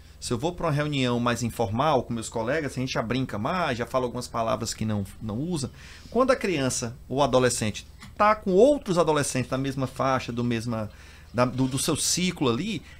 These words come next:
ela tem uma intimidade maior. Então ali ela se sente mais à vontade pra dizer verdadeiramente o que pensa, o que sente, como gosta de falar, como gosta de se vestir, como gosta de se expressar. E ali a gente tem que observar, eu sempre disse isso,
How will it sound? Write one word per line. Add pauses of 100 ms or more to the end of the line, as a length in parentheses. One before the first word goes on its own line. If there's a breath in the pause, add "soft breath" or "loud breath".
ela
tem
uma
intimidade
maior. (580)
Então
ali
ela
se
sente
mais
à
vontade
pra
dizer
verdadeiramente
o
que
pensa,
o
que
sente, (340 loud breath)
como
gosta
de
falar, (280 soft breath)
como
gosta
de
se
vestir,
como
gosta
de
se
expressar. (400 soft breath)
E
ali
a
gente
tem
que
observar,
eu
sempre
disse
isso,